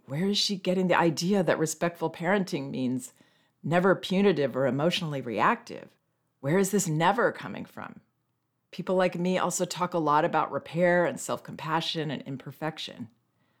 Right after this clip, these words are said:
I share what I know helps build relationships and lessen challenging behavior, and I try to share a perspective that can help us feel less reactive.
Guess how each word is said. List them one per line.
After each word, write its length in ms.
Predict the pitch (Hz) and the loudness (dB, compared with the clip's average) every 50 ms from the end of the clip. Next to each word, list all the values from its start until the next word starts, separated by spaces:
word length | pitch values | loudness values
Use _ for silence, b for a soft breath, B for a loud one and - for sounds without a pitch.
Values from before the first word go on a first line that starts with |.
| _ _ - | _ _ -8
I 80 | 139 | -4
share 340 | 135 - - - 185 190 190 | 0 0 2 4 6 4 6
what 160 | 165 151 - - | 4 4 2 2
I 220 | 147 165 185 196 | 2 4 4 6
know 240 | 196 175 160 139 135 | 4 4 4 4 2
helps 420 | 131 - - 165 190 185 - - | 0 -4 -4 -4 -4 -4 -4 -10
build 380 | - _ - 160 175 185 170 156 | -16 _ 0 2 2 2 0 -2
relationships 640 | 156 139 135 151 151 - 147 - - 151 - - - | -2 -2 -2 -4 -4 -6 -8 -8 -8 -8 -8 -10 -10
and 200 | - 143 143 135 | -6 -6 -6 -2
lessen 400 | 143 151 156 156 - 160 151 139 | 0 0 0 0 -2 -4 -4 -4
challenging 500 | - - 139 123 131 127 123 123 117 - | -6 -6 -4 -4 -2 -4 -4 -6 -8 -10
behavior, 600 | - 101 - 123 139 151 160 170 185 185 190 B B B B B B B B B B | -12 -14 -12 -8 -8 -4 -2 -2 -2 -2 -4 B B B B B B B B B B
and 460 | 165 190 208 233 247 208 147 135 - - | 0 4 4 4 4 4 2 -2 -4 -6
I 80 | - 139 | -6 -6
try 220 | - - 165 156 | -6 -2 -2 -2
to 80 | 151 147 | 0 0
share 220 | - - 151 143 | -2 0 0 -2
a 40 | 143 | -2
perspective 600 | - 147 - - - 156 151 - - 151 139 - | -2 -4 -8 -4 -4 -6 -4 -2 -6 -6 -4 -4
that 120 | 143 139 | -8 -8
can 120 | - 151 147 | -6 -8 -10
help 260 | - 160 156 156 - | -6 -6 -6 -4 -2
us 160 | 156 - - | -4 -4 -4
feel 420 | - - 135 131 123 123 123 - _ - - | -8 -6 -6 -6 -4 -6 -8 -12 _ -16 -10
less 360 | 143 147 156 170 165 - - | -2 0 0 0 0 -2 -4
reactive. 520 | 147 123 110 113 - - _ - - - | -4 -4 -2 -4 -4 -6 _ -18 -18 -18